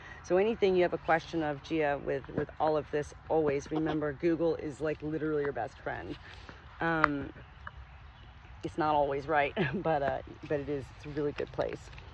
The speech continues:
Um, she then showed me a vision of her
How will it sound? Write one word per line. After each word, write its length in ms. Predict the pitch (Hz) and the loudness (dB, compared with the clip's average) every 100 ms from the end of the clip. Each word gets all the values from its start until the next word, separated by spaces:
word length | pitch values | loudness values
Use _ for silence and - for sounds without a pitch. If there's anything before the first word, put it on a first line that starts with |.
| - - - - | -14 -14 -14 4
Um, 600 | 170 170 170 165 160 151 - - - - - - - - - | 6 8 8 8 6 4 -2 -14 -16 -16 -16 -16 -16 -16 -8
she 120 | - | 2
then 200 | 214 262 | 6 6
showed 240 | - 285 - | 8 6 8
me 100 | 233 | 6
a 40 | |
vision 360 | 175 175 170 165 | 6 4 4 2
of 100 | 143 | 0
her 600 | 170 240 220 170 175 | 4 8 10 10 8